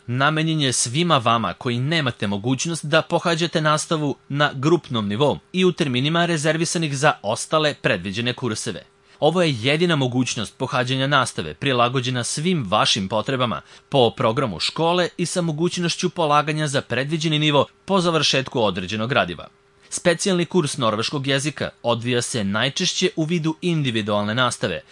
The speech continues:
kako bi tema i način predavanja bili prilagođeni vašim potrebama. Na časove dolazite onoliko puta koliko je vama neophodno, jer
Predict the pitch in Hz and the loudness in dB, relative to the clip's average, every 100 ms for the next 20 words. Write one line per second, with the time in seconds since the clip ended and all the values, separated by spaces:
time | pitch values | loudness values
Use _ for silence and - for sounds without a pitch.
0 | - 135 - 90 87 - 156 151 127 87 | 0 0 0 -4 -6 -2 -2 -2 -2 -4
1 | 92 120 131 185 170 175 160 160 165 156 | -2 -2 0 0 0 0 0 2 0 -2
2 | 165 165 165 165 151 151 151 151 147 127 | 0 0 0 0 2 0 -2 -2 -4 -2
3 | 117 104 - 120 120 117 139 131 101 - | 0 0 0 0 0 0 -2 -2 -4 -12
4 | _ _ - 127 113 131 127 143 131 139 | _ _ -6 -4 2 2 2 0 -2 0
5 | 135 135 143 - 135 131 135 151 175 160 | 0 0 -2 0 -2 0 0 0 0 -2
6 | 120 131 120 110 92 113 104 113 139 120 | 0 0 -2 -2 -4 -4 -4 -4 -4 -4
7 | 95 85 123 143 135 131 123 127 104 90 | -4 -2 -2 0 2 2 2 -2 -2 -6
8 | - - 120 123 120 | -10 -12 -2 0 0